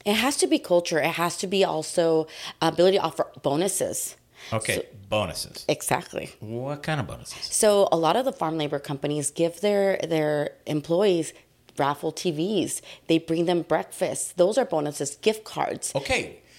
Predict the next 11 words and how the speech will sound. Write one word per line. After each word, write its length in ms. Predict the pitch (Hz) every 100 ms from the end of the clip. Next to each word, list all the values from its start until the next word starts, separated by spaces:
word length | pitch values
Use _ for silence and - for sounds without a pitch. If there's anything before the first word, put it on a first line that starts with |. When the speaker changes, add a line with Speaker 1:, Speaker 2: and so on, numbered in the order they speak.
| - -
Speaker 2:
so 520 | - 214 175 123 -
bonuses 540 | 170 214 226 226 147
not 220 | 156 185 139
in 60 |
the 60 | 147
sense 400 | - 175 160 160
of, 200 | 127 117 -
of 500 | 123 117 113 110 110 -
a, 380 | 107 104 101 -
a 120 | 104
check, 640 | 101 - - 165 110 -